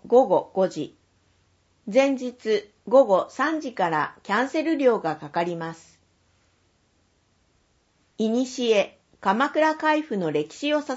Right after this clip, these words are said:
えた三浦一族を追って模擬を歩く。期日、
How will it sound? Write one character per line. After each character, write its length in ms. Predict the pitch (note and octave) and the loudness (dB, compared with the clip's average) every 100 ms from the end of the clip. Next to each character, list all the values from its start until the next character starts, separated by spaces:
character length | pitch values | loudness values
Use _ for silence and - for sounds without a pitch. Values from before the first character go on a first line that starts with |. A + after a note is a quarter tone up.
| C4+ | -2
え 160 | C4 | -2
た 380 | - D#3 D#3 - - - | -2 0 0 0 -10 -6
三 200 | G3 C4 | -2 0
浦 160 | D#4 | 0
一 240 | D#4 D#4 D#4 | -2 -4 -4
族 300 | E4 D#4+ G#3+ | -4 0 2
を 180 | F3 F3 | 4 2
追 40 | |
っ 100 | F3 _ | -2 _
て 300 | G3+ F#3 - - | -2 -2 -2 -2
模 160 | A#3+ | 0
擬 140 | D4+ C#4 | 0 0
を 160 | E3+ | 0
歩 200 | D3 D#3 | -2 -4
く。 300 | D#3+ D#3 D3+ - _ _ _ _ _ _ _ _ _ _ - | -8 -8 -10 -10 _ _ _ _ _ _ _ _ _ _ -6
期 140 | C#4 | -4
日、 500 | B3 A3 - F#3 | -2 -6 -6 -6